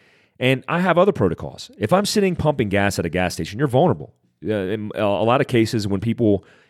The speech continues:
get jacked at gas stations, they're getting jacked when they're pumping gas, 'cause you have your hand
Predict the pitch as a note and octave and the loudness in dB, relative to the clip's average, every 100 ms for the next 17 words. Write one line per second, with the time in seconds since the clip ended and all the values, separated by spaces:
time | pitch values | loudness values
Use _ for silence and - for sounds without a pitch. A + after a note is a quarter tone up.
0 | - G2+ B2 G2+ A#2 B2 - A#2+ A#2 C#3+ | -10 -2 -2 0 0 0 0 0 0 0
1 | - G2 A2+ G#2+ A2 A#2 G2+ F2+ A#2 C#3+ | -2 -2 -2 -6 -4 -4 -4 0 0 0
2 | G2+ F#2+ - G#2+ G#2 C#3 G2 - _ _ | -6 -6 -4 -4 -2 -2 -4 -8 _ _
3 | _ _ G#2 G2+ C3 B2 G2+ F#2 D#3+ G#2 | _ _ -6 -2 0 0 -2 0 2 2
4 | G2 D3 | -2 -6